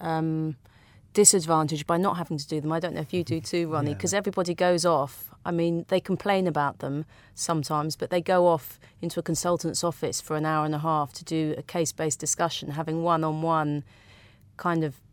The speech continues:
Speaker 1: supervision discussion around a case. I would just love to do that.
Speaker 2: I can, I couldn't agree more.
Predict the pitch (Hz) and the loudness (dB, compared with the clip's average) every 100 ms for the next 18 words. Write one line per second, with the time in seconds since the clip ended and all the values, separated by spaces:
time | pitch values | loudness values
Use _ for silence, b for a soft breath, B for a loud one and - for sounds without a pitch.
0 | - - 196 - 160 170 170 160 151 143 | -6 -2 0 -2 -2 0 2 0 -2 -2
1 | 143 - - - _ _ _ _ _ 180 | -4 -6 -12 -20 _ _ _ _ _ -2
2 | - - 175 - 160 151 156 156 151 - | 2 4 2 2 -2 0 2 0 -2 0
3 | 185 147 196 214 170 151 190 240 - - | 0 0 0 -2 -2 -2 0 0 -2 0
4 | 120 120 120 110 107 107 104 104 - 113 | 2 2 2 0 0 -2 -2 -2 0 0
5 | 107 107 98 95 | 0 0 0 0